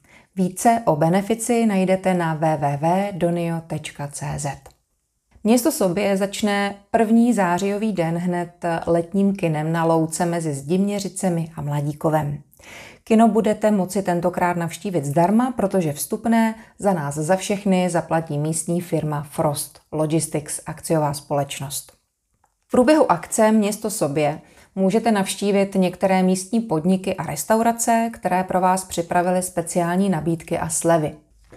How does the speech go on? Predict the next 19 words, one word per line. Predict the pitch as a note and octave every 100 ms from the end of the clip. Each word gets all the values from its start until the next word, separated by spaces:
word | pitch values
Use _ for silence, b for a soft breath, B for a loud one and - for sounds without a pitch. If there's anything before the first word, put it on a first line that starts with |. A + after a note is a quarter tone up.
| -
Například | G3+ G3+ - - C4+ -
v |
cukrárně | - F#3 - A#3 B3 C4
Andy | F3 F3 E3 D#3+
dostanete | D#3+ E3+ - G3+ G3+ A#3
při | -
zakoupení | F#3+ E3 G#3+ G#3+ G#3+ A3 G#3+
dvou | E3+ F3
kopečků | F3 F#3+ G3+ - A3+
zmrzliny | G3 E3 D#3 F3+ F#3 F#3 F3+
jeden | E3 E3
kopeček | E3 E3+ F#3 F3+ C3+
zdarma | D3 F3+ G#3+ B3 B B B B
a | A#3+
také | G3+ - C4
patnáctiprocentní | C4 F#3 G3 G3 F#3+ F3 F3 E3+ F#3 F3+ F3+ F3+
slevu | E3 D3 D3+
na | D3 C#3+
zákusky. | D3 C#3+ C#3+ C#3+ D#3+ - -